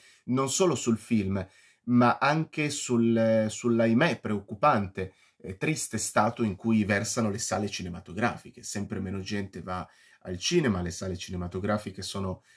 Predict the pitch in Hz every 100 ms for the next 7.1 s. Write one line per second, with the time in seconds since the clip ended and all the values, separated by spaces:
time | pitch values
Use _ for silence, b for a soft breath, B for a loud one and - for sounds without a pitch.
0 | b 104 101 117 117 117 113 117 107 110
1 | 101 117 104 - 87 - b b b 62
2 | 71 117 135 - _ _ 113 - 110 113
3 | 110 123 123 107 - _ _ _ _ _
4 | _ _ - 113 - 98 110 117 113 107
5 | - 95 98 101 101 98 - 123 98 92
6 | 127 127 113 120 - 120 98 95 101 98
7 | 92